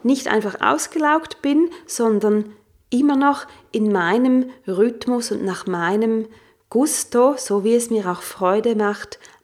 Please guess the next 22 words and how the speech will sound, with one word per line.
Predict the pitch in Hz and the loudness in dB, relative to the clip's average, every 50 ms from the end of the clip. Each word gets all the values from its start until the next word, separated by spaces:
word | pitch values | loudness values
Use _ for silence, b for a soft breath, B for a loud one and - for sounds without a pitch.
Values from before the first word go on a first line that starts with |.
| B - | B -2
arbeiten | - 175 180 190 185 185 185 185 180 190 185 180 - | 0 2 2 2 0 0 -2 -2 -2 -4 -6 -6 -6
kann. | - 190 165 160 165 170 170 B B B B B | -8 -8 -6 -4 -4 -6 -8 B B B B B
Wie | 190 180 214 220 226 226 233 233 B B B B | -6 -4 -2 -2 0 0 -2 -4 B B B B
sieht | - - - 208 208 214 214 - | -8 -6 -2 -2 -2 -2 -4 -6
so | 202 - - 196 180 - | -6 -4 -2 0 0 0
ein | - 196 208 214 214 | 2 0 0 0 -2
Tag | 208 - 175 160 160 170 170 - - - _ - | -4 -6 -4 -2 -2 -4 -4 -8 -14 -20 _ -10
aus? | - - 135 123 117 - - - - - - _ _ _ _ _ _ _ _ _ _ _ _ _ _ _ _ _ _ _ _ _ B B B B B B B B B B B B B B B B B B _ - | -8 -6 -6 -6 -6 -6 -6 -6 -6 -8 -10 _ _ _ _ _ _ _ _ _ _ _ _ _ _ _ _ _ _ _ _ _ B B B B B B B B B B B B B B B B B B _ -4
Und | - 214 - - | -2 -2 0 0
dat-, | 208 196 - - 202 - - | -2 -2 -4 -8 -10 -2 0
dazu | 233 220 226 - 277 269 | 0 0 0 0 -2 -2
gehört | - 240 208 208 196 196 - - - | -2 0 2 2 0 0 -4 -8 -4
alles, | - 185 214 269 262 254 285 381 - - - - - - _ _ _ _ _ _ _ _ _ _ _ _ _ | 0 2 4 4 6 6 4 4 2 0 -2 -4 -6 -10 _ _ _ _ _ _ _ _ _ _ _ _ _
was | - 208 202 - | -6 -6 -4 -4
dir | - - 233 214 185 | -2 2 2 2 2
wichtig | 202 220 214 - - 254 233 - | 2 -2 -2 -2 -4 -4 -2 -2
ist, | 254 247 247 - - - - | -2 -2 -2 -4 -8 -10 -10
was | - 196 - | -10 -8 -2
du | - 208 | 0 0
in | 208 190 | 2 2
deinem | 196 190 190 185 185 185 180 - | 0 0 0 0 0 -2 -4 -6
Tag | - - 175 170 175 208 208 - - | -2 0 2 2 2 2 0 -4 -12